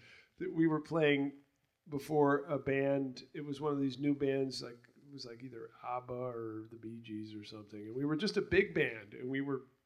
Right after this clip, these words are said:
and we were playing, you know, and, and they had their stuff set up, and we were a big band, and we were just kinda set up around them. It was a small, fairly small place for them to be playing, but, and we're this, this, this, this traditional swing big band for dancing and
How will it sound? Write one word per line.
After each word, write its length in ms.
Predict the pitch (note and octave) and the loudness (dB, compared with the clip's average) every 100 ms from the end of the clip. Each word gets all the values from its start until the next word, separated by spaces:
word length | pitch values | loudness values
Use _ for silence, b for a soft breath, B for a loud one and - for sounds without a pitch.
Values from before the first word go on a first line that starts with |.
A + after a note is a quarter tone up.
| _ _ _ _ _ b b b b _ | _ _ _ _ _ b b b b _
and 80 | D3+ | 6
we 120 | E3 | 8
were 100 | F3 | 8
playing, 420 | F3 G3+ F#3+ A#2 A#2+ | 4 -2 0 -2 -2
you 120 | C#3 | 2
know, 160 | C#3+ D3 | 4 4
and, 520 | C3 D3 C#3+ - E3 | 2 -2 -4 -8 -4
and 140 | C#3 | 2
they 140 | D3+ D3+ | 4 4
had 200 | D#3+ C#3+ | 2 2
their 140 | D#3 | 0
stuff 240 | - D#3 - | 0 -2 2
set 260 | D#3 D3+ | 2 4
up, 200 | D#3 E3 | 4 2
and 120 | C#3+ | -2
we 80 | D3 | 2
were 120 | D#3+ C#3+ | 4 4
a 40 | D3+ | 2
big 180 | D3 | 0
band, 220 | D3+ D3+ D3 | 0 0 -2
and 80 | |
we 60 | D3 | -4
were 80 | D3+ | -8
just 180 | D3 - | -6 -6
kinda 220 | C#3+ C3 | -6 0
set 260 | - D#3 | 2 2
up 140 | D3+ D3 | 0 -2
around 340 | C3+ C#3 D3+ | -2 -2 -2
them. 100 | D3+ | -4
It 80 | D3 | -6
was 140 | C3+ | -8
a 60 | D3 | -4
small, 360 | - C4+ D4 E4+ | -4 -4 -8 -10
fairly 280 | - D#4+ D4+ | -8 -6 -2
small 260 | - A#3 A3 | -2 2 4
place 320 | - A3+ F#3+ | 4 4 2
for 140 | - D3 | 0 0
them 220 | D3+ C#3+ | 0 0
to 60 | |
be 100 | C#3 | -4
playing, 500 | B2+ D3+ F3 C3 A#2 B2 | -4 -4 -4 -6 -8 -12
but, 180 | C3 - b b b b b b b _ - | -14 -14 b b b b b b b _ 0
and 240 | D#3 D3+ D#3 | 2 2 4
we're 180 | F3+ | 4
this, 200 | F#3 F#3 | 4 2
this, 220 | - D3+ - | -2 -8 -8
this, 140 | C#3+ | -10
this 300 | - C#3 - - | -6 -8 -8 -4
traditional 560 | C#3+ C#3+ D3+ D3+ D#3 C#3 | -2 0 2 2 2 4
swing 360 | - D3+ D3 | 4 2 2
big 200 | C#3+ C#3+ | 2 2
band 220 | C#3+ C3+ C3 | 2 0 0
for 180 | C3+ B2 C3+ | -2 0 2
dancing 520 | C3+ C3+ - C#3 C3+ | 2 2 2 0 0
and 160 | B2 | -4